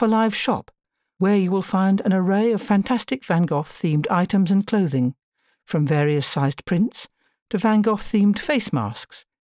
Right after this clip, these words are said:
It stocks a wide array of products we think you're going to love. Once you've finished shopping, it's time to grab a coffee or something stronger and a bite to eat in the large Provençal cafe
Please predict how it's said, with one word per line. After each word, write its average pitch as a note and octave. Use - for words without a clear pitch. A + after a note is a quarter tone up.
It -
stocks -
a F#3
wide F3
array E3+
of D#3+
products -
we F#3+
think -
you're C#3+
going A#2
to -
love. C#3
Once D3+
you've C#3
finished C3+
shopping, A3+
it's F#3+
time F3+
to F#3+
grab D#3
a D#3+
coffee G3
or C4
something B3+
stronger D3+
and D#3
a D3+
bite D#3+
to F#3
eat C3
in E3+
the F#3
large G3
Provençal E3+
cafe C#3